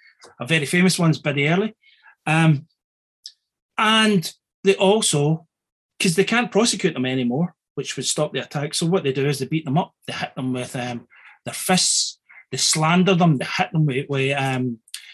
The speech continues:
uh, razors, they hit them with farm implements. It's usually happening in smallholders in the nineteenth century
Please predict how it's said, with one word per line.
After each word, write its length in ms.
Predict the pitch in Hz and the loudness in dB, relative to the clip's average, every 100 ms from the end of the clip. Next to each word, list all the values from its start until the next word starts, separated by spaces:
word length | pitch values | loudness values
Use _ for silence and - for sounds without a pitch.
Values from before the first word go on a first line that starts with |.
| - - | -20 -6
uh, 240 | - 131 | -4 -4
razors, 600 | 131 156 185 202 180 151 | 0 2 4 4 4 2
they 100 | 151 | 0
hit 220 | 123 - - | -4 -4 -4
them 80 | |
with 120 | 131 - | -6 -2
farm 440 | 165 165 160 151 | 2 4 4 2
implements. 540 | 160 160 202 196 190 139 | -2 0 2 2 0 -2
It's 100 | 180 | 2
usually 300 | 196 170 147 | 4 4 2
happening 420 | 160 165 156 135 | 0 0 -2 -2
in 140 | 123 | -2
smallholders 800 | 120 - 156 180 190 180 175 160 | -4 0 0 4 2 2 0 0
in 60 | 156 | -2
the 60 | |
nineteenth 380 | 151 165 160 165 | -2 -4 -4 -8
century 420 | 170 170 160 180 | -4 -6 -4 -8